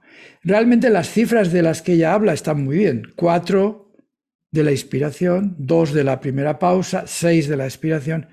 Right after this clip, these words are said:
y dos de la segunda pausa. ¿De acuerdo? Bien, pero ya digo que no se trata de bajar a los detalles, sino simplemente de respirar más lentamente en conjunto. Eso el organismo lo hace automáticamente.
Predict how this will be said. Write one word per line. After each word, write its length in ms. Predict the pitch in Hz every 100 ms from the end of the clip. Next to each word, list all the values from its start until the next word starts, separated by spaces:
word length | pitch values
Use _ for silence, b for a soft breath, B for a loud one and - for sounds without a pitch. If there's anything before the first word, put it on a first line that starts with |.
| b
y 120 | 185 151
dos 220 | 151 131
de 80 | 120
la 100 | 120
segunda 400 | 127 120 113 -
pausa. 320 | - 107 - _ _
¿De 80 | -
acuerdo? 320 | - 123 143 - B B B B
Bien, 140 | 214 196
pero 240 | 196 202 -
ya 200 | 185 233
digo 240 | 262 277
que 120 | 208
no 120 | 190 208
se 100 | 226
trata 300 | 202 196 196
de 80 |
bajar 560 | 170 151 - 175 185 208 -
a 100 | 156
los 200 | 151 131
detalles, 800 | 131 180 190 170 170 208 - b b b b b b b
sino 260 | - 165 170
simplemente 800 | 160 208 220 202 196 208 202 -
de 420 | 151 160 156 165 -
respirar 640 | 170 156 - 147 156 170
más 240 | 170 165 135
lentamente 540 | 170 165 151 147 156
en 80 | 143
conjunto. 580 | 131 120 156 143 123 117
Eso 300 | 214 214 196
el 140 | 160
organismo 420 | 147 139 151 175
lo 140 | 151 139
hace 160 | 139
automáticamente. 920 | 143 131 120 120 117 113 110 113 -